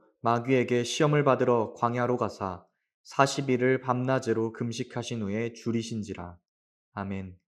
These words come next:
함께 읽겠습니다. 그때에 예수께서 성령에게 이끌려 마귀에게 시험을 받으러 광야로 가사 사십 일을 밤낮으로 금식하신 후에 줄이신지라.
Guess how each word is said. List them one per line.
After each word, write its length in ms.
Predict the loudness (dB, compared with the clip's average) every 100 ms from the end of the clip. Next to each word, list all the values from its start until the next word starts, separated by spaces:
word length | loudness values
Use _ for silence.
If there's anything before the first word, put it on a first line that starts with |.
| _ _
함께 280 | -6 2 2
읽겠습니다. 840 | 2 -4 -4 -6 -2 0 -2 -6 -20 _ _ _ _
그때에 580 | -4 2 6 8 10 8
예수께서 720 | 6 2 2 4 4 2 2
성령에게 600 | -2 0 2 2 2 4 2
이끌려 720 | 2 0 2 4 2 0 -6 -16 _ 0
마귀에게 480 | 0 2 0 0
시험을 380 | -2 2 2 4
받으러 500 | 2 2 2 2 -2
광야로 420 | -2 -2 0 0 0
가사 500 | -2 -2 -4 -4 -12 _ _ _
사십 440 | _ 2 2 2 2
일을 280 | 4 4 2
밤낮으로 720 | 0 0 0 2 2 2 0
금식하신 640 | -2 -6 -6 -8 -6 -6 -4
후에 360 | -2 -2 -4
줄이신지라. 840 | -4 -2 -2 -2 -8 -8 -8 -8